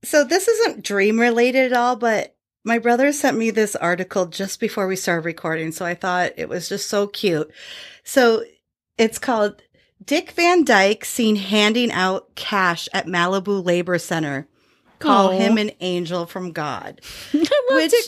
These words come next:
Speaker 2: Van Dyke.
Speaker 1: I know. I mean, okay, so he's ninety-six years old.
Speaker 2: God rest. Uh, no, don't God, God rest.
Speaker 1: Don't, not
Speaker 2: Oh,
Speaker 1: God
Speaker 2: oh,
Speaker 1: rest.
Speaker 2: God.
Speaker 1: Not yet. Not yet.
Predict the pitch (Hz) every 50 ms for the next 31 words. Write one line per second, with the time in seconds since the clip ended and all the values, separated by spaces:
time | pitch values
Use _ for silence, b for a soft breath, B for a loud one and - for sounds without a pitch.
0 | - - 427 440 440 392 370 - 415 381 311 294 - 440 440 427 392 480 508 539
1 | 539 539 554 587 622 640 508 370 302 269 349 415 392 440 427 311 247 294 - -
2 | - 302 226 226 233 - 294 277 277 - 320 - - 269 262 269 285 302 330 359
3 | 370 381 370 - - - 277 - - - 254 233 226 202 202 180 165 - - B
4 | B B B B B B B B B - - 156 381 359 262 214 226 247 220 -
5 | - - - _ _ - 160 196 196 - 208 202 185 180 185 180 175 196 170 -
6 | 175 190 175 156 - 427 523 640 605 494 480 466 480 523 494 494 466 453 - -
7 | - 240 269 285 427 494 508 427 453 508 415 320 254 285 359 494 - 403 466 349
8 | -